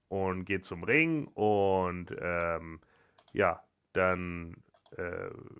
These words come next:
schlägt er, glaub ich, mit seinem Gürtel auf alle ein. Und dann gibt's aber ein Low Blow und alle treten ihn zusammen. Cole schnappt sich den Gürtel, Jungle Boy, Luchasaurus und Christian machen den Save,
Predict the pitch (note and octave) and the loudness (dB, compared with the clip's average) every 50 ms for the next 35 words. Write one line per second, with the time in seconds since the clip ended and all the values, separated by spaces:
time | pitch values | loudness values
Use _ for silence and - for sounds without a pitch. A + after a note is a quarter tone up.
0 | - - - - - - A2 G#2+ G#2 - G#2 G2 F#2 F2+ F#2+ F2+ F2+ F2 F#2 - | -20 -20 -20 -16 -8 -4 -2 -2 0 4 4 4 4 4 2 0 0 0 -2 -4
1 | - F#2 F2 - - F#2 E2+ F2 F2 F#2+ B2 D#3 E3 D#3 C#3 C3 B2 - A#2 B2+ | -6 -8 -4 2 2 2 2 2 2 6 6 6 8 6 4 4 4 4 4 6
2 | C3 - - A2+ A#2 A#2+ A2+ A#2 - _ - _ _ - - - _ _ _ - | 6 6 6 6 4 4 2 -2 -10 _ -20 _ _ -20 -20 -20 _ _ _ -6
3 | - G#2+ A2 G#2+ G#2 G#2 G#2 G#2 G2+ G2+ G2 G2 F#2+ - G2+ G2+ G2+ G#2+ G2+ A2+ | -2 2 4 4 6 6 6 8 8 6 6 4 4 4 4 4 4 2 0 -2
4 | G#2+ - - - G#2+ G#2+ G#2+ G#2 G#2 A#2+ F3+ A3 A#3+ F3+ D#3 C#3 C#3 D#3 F3+ G#3 | -2 -2 -2 0 2 4 4 4 8 12 12 12 12 12 12 10 10 12 12 10
5 | G#3 - - _ _ _ _ - A#2+ B2+ A2+ - B2 B2 B2+ B2 - - C3+ B2+ | 8 8 2 _ _ _ _ 2 2 4 4 6 4 4 4 2 2 2 2 2
6 | A2 A#2 A2 G#2 - G2+ F#2 G2 B2 D#3 F#3+ G3+ G3+ F#3 F#3 - _ _ _ _ | 2 0 -4 -4 -4 -4 2 6 8 10 10 8 6 0 -4 -6 _ _ _ _
7 | - - - - - B2 B2+ C3+ C#3 C3 B2+ - C3 A#2+ A#2+ - - A#2+ - - | -20 -20 -12 -4 2 6 8 8 8 8 6 4 2 2 2 2 0 -4 -2 -2
8 | A2 G2+ F#2+ A#2 B2+ D3+ D#3 D#3 D#3 D3+ C#3 - - A2+ A#2 B2+ B2 A2+ G#2+ A2+ | -2 -2 2 4 6 6 8 8 8 6 6 6 6 6 6 6 4 2 4 6
9 | A2 A2+ A2+ A2 G#2+ A2 A2 - B2 A2 - - A2+ A#2 A#2 A2+ G#2 G#2 F#2 - | 8 8 8 8 6 4 2 2 0 0 2 4 4 6 4 4 2 -2 -4 0
10 | - E3+ F3 F3 - - D#3+ C#3 B2 B2 A#2 A2 A#2 G#2 F#2+ F2+ - - A#2+ A#2+ | 2 2 2 2 0 0 0 2 4 4 2 2 2 0 0 0 2 4 4 6
11 | C3+ C#3+ | 6 4